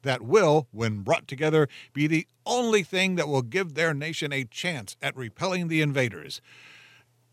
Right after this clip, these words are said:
As it turns out, the sisters track down the amulets. They return home. They save the kingdom, and they live through it. And, you know, aside from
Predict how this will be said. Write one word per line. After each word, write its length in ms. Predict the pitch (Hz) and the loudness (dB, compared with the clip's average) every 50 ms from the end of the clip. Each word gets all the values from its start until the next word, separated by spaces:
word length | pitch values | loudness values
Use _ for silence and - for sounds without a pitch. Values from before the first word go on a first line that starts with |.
| _ - | _ -6
As 200 | - 170 220 214 | -2 0 0 0
it 100 | 254 220 | 0 -2
turns 300 | - - 233 247 254 180 | 0 0 0 0 2 2
out, 240 | 185 143 156 226 220 _ _ _ _ _ _ _ _ - | 2 4 2 2 0 _ _ _ _ _ _ _ _ -6
the 160 | 196 226 208 | 0 0 0
sisters 420 | - 156 139 - - - 185 185 | 2 4 2 2 4 4 2 2
track 280 | - - 156 131 127 - | 2 0 0 0 0 0
down 180 | - 143 143 | 0 0 0
the 140 | 156 170 185 | 0 0 0
amulets. 560 | 196 240 254 247 170 120 82 82 - - - - _ _ _ | 0 0 0 2 0 0 0 -2 -10 -10 -10 -12 _ _ _
They 240 | - 143 117 101 - | -14 -12 -10 -8 -4
return 400 | 113 117 135 - 151 160 180 180 | 0 2 2 4 6 4 6 6
home. 400 | 165 185 240 247 170 92 71 - _ - | 6 6 6 6 4 2 -2 -10 _ -4
They 160 | - 285 285 | -2 0 0
save 280 | - - 156 135 143 160 | 0 2 2 2 2 2
the 80 | 180 185 | 0 -2
kingdom, 460 | - 247 247 247 214 170 113 92 - _ | -2 -2 -4 -2 0 0 0 -2 -2 _
and 180 | - 139 160 165 | -2 0 2 4
they 140 | 165 160 151 | 4 4 4
live 220 | 143 147 147 123 | 6 4 4 4
through 260 | - - 127 127 104 | 2 2 2 2 2
it. 160 | 80 - _ - _ - - - - - - _ - | 0 -4 _ -20 _ -20 -20 -20 -20 -20 -18 _ -2
And, 280 | 151 151 151 147 147 151 _ | 0 2 2 2 0 -2 _
you 120 | - 175 | -4 -2
know, 80 | 160 156 - | -2 -2 -2
aside 560 | - 165 151 - - 185 170 202 220 226 196 | -2 -2 -2 -2 -2 -2 0 0 0 0 0
from 340 | - - 196 175 156 151 151 | -2 0 0 2 2 0 -2